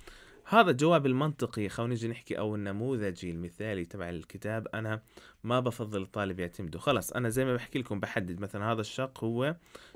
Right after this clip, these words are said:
الجواب وموجود فيه الفكرة الرئيسية، فيعتبر صح. طيب، شو هم؟ ليش هو قدم له هذه؟ لأنه كان يأمل. خلص،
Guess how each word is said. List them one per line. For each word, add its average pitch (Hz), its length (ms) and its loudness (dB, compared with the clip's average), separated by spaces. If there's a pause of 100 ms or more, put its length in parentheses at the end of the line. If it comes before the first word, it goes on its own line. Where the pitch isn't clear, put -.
(140)
الجواب 107 680 0 (360)
وموجود 101 1300 -2
فيه 110 180 -2
الفكرة 104 320 -4
الرئيسية، 92 600 -4 (800)
فيعتبر 107 460 0
صح. - 380 -4 (500)
طيب، 104 240 4 (340)
شو - 160 2
هم؟ 123 400 2
ليش 151 420 4
هو 107 240 0 (880)
قدم 151 360 4
له 107 220 2
هذه؟ 92 320 -4 (280)
لأنه 196 520 4 (220)
كان 185 220 6
يأمل. 107 400 2
خلص، - 480 2